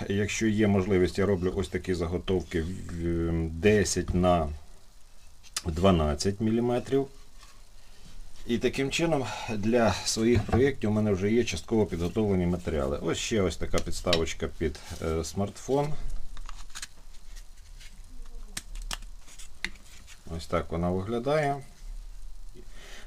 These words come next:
Навіть якщо обрізки невеликої, е, якості, вони все рівно підходять для виготовлення ось таких виробів. Тут навіть є сосна, трошки синюшна,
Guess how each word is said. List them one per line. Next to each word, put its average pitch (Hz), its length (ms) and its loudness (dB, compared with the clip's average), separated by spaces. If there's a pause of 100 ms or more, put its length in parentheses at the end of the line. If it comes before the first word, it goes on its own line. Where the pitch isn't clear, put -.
Навіть 113 360 4
якщо 107 260 0
обрізки 101 380 2
невеликої, 92 800 4 (920)
е, 82 320 6
якості, 113 760 4
вони 101 260 6
все 104 180 2
рівно 104 220 4
підходять 98 600 0
для 92 280 4
виготовлення 92 680 4
ось 87 140 -2
таких 85 420 -2
виробів. 76 440 0 (560)
Тут 104 220 -2
навіть 101 320 4
є 95 260 6
сосна, 117 460 0
трошки 92 500 0
синюшна, 117 640 0